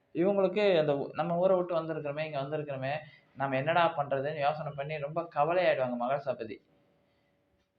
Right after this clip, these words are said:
அப்ப அவங்க கொண்டு போன பல்லாக்குல இவர் சாஞ்சின்னு கவலையோட உட்காந்துருப்பாரு. நம்ம எப்படி திருப்பி ஊருக்கு போனோம், நாலு நாள் நம்ம பயணத்தை முடிச்சுட்டு போறதுக்குள்ள யாருக்காவது வந்துட்டா, ஏன்னா ஒரு குழுவா போயிருக்கிறாங்க,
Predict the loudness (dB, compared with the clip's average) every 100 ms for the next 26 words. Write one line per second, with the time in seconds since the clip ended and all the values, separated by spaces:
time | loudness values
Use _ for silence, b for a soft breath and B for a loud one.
0 | _ 2 6 6 6 2 2 4 4 4
1 | 4 6 6 6 4 2 2 2 2 -2
2 | 0 2 4 6 6 4 2 0 -2 0
3 | 2 2 0 -6 -6 -2 -2 -2 -4 -4
4 | -4 -2 -2 -2 -4 -4 0 0 2 2
5 | 2 -2 0 0 2 -4 -8 -10 -10 -12
6 | -4 -4 -4 -4 2 4 4 0 -2 -4
7 | -2 -2 -2 -4 -2 0 0 0 2 6
8 | 4 4 -2 -2 -6 -6